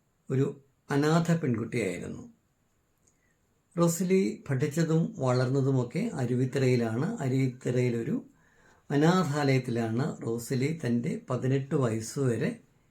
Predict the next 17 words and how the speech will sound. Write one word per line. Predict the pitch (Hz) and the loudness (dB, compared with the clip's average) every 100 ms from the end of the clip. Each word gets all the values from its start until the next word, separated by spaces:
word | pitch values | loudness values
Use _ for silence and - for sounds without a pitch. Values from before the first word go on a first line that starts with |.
| _ _ _ _ _ _ _ 151 | _ _ _ _ _ _ _ 2
കഴിഞ്ഞത്. | 135 117 101 - - _ _ _ _ _ _ _ _ - | 4 4 0 -6 -14 _ _ _ _ _ _ _ _ 0
റോസ്ലിക്ക് | 160 - 185 180 175 160 - - _ 143 | 0 2 2 2 4 2 -2 -10 _ 0
പതിനെട്ട് | 131 160 165 165 202 214 - | 2 4 4 4 -2 -2 -4
വയസ്സായപ്പോഴേക്കും | 131 135 135 123 117 120 139 131 123 - 120 - - | 0 0 0 0 0 0 0 2 0 -2 -4 -4 -6
റോസ്ലിക്കൊരു | 139 131 127 127 127 127 135 123 | -4 -2 -2 -2 0 0 2 0
വിവാഹ | 131 156 165 | 2 2 0
ആലോചന | 165 - 110 113 117 127 127 | -2 -6 -4 -2 0 0 -2
വന്നു. | 113 - 240 - - _ _ - _ - | -2 -2 -4 -8 -20 _ _ -20 _ 0
വിവാഹ | 202 208 214 175 | 6 6 6 4
ആലോചന | 175 156 160 165 160 | 4 6 6 6 4
വന്നത് | 147 127 120 117 104 120 - _ _ _ - _ 175 | 4 2 2 0 -4 -6 -10 _ _ _ -20 _ 2
കൂർഗിൽ | 170 196 170 175 147 | 4 4 4 4 6
നിന്നാണ്, | 123 110 101 135 240 - - | 4 2 -2 -4 -6 -10 -8
അതായത് | 127 131 120 151 | 0 2 2 0
കർണാടകത്തിലെ | 190 156 160 156 151 143 135 135 | -2 0 2 2 0 0 0 2
കൂർഗിൽ | 131 120 120 123 | 0 0 2 2
നിന്നാണ്. | 113 113 113 | 2 0 0